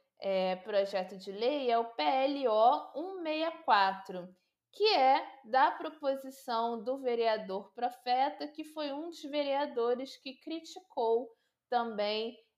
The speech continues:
é, o personagem com a suástica nazista e com a camisa do ex-presidente Bolsonaro. É, e esse é o ponto em que, é,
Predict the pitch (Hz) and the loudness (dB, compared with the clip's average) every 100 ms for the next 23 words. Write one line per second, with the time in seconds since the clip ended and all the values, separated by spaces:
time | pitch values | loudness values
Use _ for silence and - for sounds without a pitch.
0 | - 196 196 196 - 294 311 - 262 - | -4 0 4 4 2 0 -2 -4 -4 -6
1 | 269 240 214 208 226 226 226 220 214 220 | -10 -6 -2 0 0 -2 -6 -8 -10 -10
2 | - 214 214 220 214 - _ 202 208 - | -10 -6 -4 -6 -8 -18 _ -8 -8 -6
3 | 226 196 214 220 226 - - 196 190 190 | 2 6 6 4 0 -12 -12 -10 -6 -8
4 | 190 185 220 226 - - 226 233 _ _ | -8 -10 -10 -12 -12 -4 -4 -4 _ _
5 | 240 247 247 247 226 226 269 240 208 208 | -10 -10 -8 -6 -6 -6 -10 -8 -6 -8
6 | 214 220 208 196 208 220 233 240 - 202 | -8 -8 -10 -8 -8 -6 -8 -10 -8 -4
7 | 202 214 - 202 196 208 185 185 202 208 | -4 -6 -14 -10 -10 -10 -8 -8 -8 -12
8 | - 190 202 202 - 247 240 165 - - | -18 -10 -6 -6 -6 -6 -6 -8 -12 -16
9 | _ _ _ _ _ _ _ _ - 180 | _ _ _ _ _ _ _ _ -6 0
10 | 175 170 160 - 330 370 320 370 359 381 | 0 0 -4 -4 -2 2 2 0 -2 -4
11 | 381 370 302 285 311 349 349 - 208 175 | -4 -4 -4 -2 -2 -4 -10 -8 -8 -8
12 | - _ _ _ 240 262 285 294 - 247 | -12 _ _ _ -6 -6 -6 -10 -12 -8
13 | 254 262 262 269 - 208 214 208 202 196 | -4 -4 -4 -8 -10 -8 -4 -2 -2 -2
14 | 190 | -2